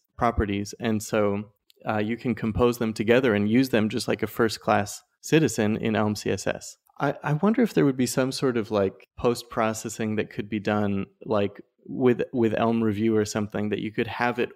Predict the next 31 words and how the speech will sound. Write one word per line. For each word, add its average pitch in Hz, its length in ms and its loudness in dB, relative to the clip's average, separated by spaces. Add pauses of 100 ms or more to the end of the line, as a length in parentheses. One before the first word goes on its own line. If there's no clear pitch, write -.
order 123 320 2
things. 185 480 -2 (180)
The, 127 280 4
the 131 120 0
problem 151 500 -4
is 127 320 -8 (220)
if 127 180 2
you're 131 100 4
using, 120 720 0 (160)
if 127 160 -4
you're 123 80 2
calling 120 460 0
out 113 180 0
to - 80 -10
functions 110 540 -4
and 107 120 -2
things 107 220 -4
like 104 200 -2
that, 104 160 0
it 104 100 -6
could 107 160 -10
become 107 300 -6
difficult 110 520 -2
if - 160 -6
you're 104 280 2 (260)
concatenating 110 920 0
lists 110 440 -2
and 104 140 -6
things 104 240 -8
like 101 180 -10
that. 98 280 -10